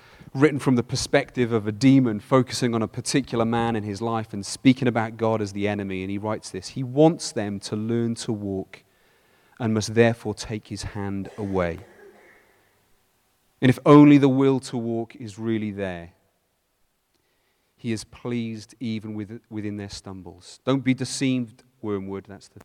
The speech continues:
the demon he's writing to. "Our cause is never in more danger than when a human, no longer desiring,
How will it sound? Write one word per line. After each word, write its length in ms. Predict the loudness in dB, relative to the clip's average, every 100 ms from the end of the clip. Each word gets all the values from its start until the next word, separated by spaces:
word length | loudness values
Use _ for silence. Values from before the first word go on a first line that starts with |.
| _
the 80 | -20
demon 340 | -18 -14 -14
he's 100 | -14
writing 400 | -16 -18 -18 -20
to. 260 | -16 -16 -16 -20 -18 -8
"Our 140 | -8
cause 440 | -8 -8 -4 -4 -4
is 140 | -8
never 360 | -8 -8 -8 -10
in 200 | -8 -8
more 220 | -8 -10
danger 680 | -8 -6 -6 -8 -12 -16 -20 _ _ _ -6
than 100 | -2
when 100 | 0
a 60 |
human, 580 | -2 -2 0 0 -2 -6
no 200 | 2 6
longer 280 | 6 4 2
desiring, 800 | -2 -4 -4 -4 -4 -4 -6 -10